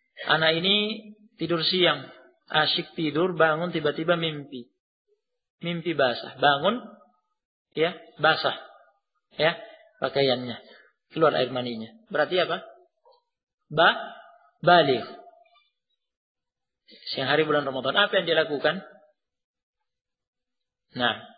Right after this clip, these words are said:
ini yang akan kita bahas. Orang gila kembali sadar di siang hari bulan Ramadan dia sembuh. Iya. Bagaimana hukumnya golongan-golongan yang kita dengar ini?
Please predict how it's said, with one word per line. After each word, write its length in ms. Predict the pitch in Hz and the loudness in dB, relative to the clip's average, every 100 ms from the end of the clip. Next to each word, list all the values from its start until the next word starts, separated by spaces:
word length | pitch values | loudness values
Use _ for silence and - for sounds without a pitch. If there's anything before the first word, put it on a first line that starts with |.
| _ - | _ -8
ini 240 | 127 127 | -6 -2
yang 80 | 120 | -4
akan 160 | 120 120 | -4 -4
kita 160 | 120 | -4
bahas. 320 | 110 107 107 - - - - - _ _ _ - | -2 -2 -4 -10 -18 -20 -20 -20 _ _ _ 2
Orang 240 | 156 175 180 | 4 4 4
gila 640 | 190 175 175 233 - - - - - _ - - - _ _ _ - - - _ | 4 6 8 6 2 -6 -12 -16 -20 _ -20 -20 -20 _ _ _ -20 -20 -20 _
kembali 400 | 185 175 170 196 220 | -2 4 4 4 4
sadar 320 | 202 175 208 | 2 2 2
di 160 | 202 196 | 0 2
siang 160 | 240 180 | 2 4
hari 240 | 247 262 | 2 4
bulan 160 | 240 220 | 4 4
Ramadan 400 | 208 220 247 233 | 4 6 6 6
dia 160 | 240 | 4
sembuh. 300 | 240 208 156 - - - _ _ _ _ _ _ _ _ _ _ _ - | 4 4 4 0 -16 -20 _ _ _ _ _ _ _ _ _ _ _ 0
Iya. 160 | 147 - - - - - | 0 0 -12 -20 -20 -2
Bagaimana 400 | 170 180 233 214 | 4 6 6 4
hukumnya 720 | 196 202 185 185 208 214 - 160 | 2 0 2 4 4 2 -2 4
golongan-golongan 720 | 175 170 170 156 156 156 156 | 6 6 2 2 2 2 -2
yang 140 | 151 143 135 | -4 -8 -12
kita 240 | 143 143 | -2 0
dengar 240 | 143 135 127 | 0 0 -2
ini? 480 | 127 190 226 - | -2 -2 -4 -12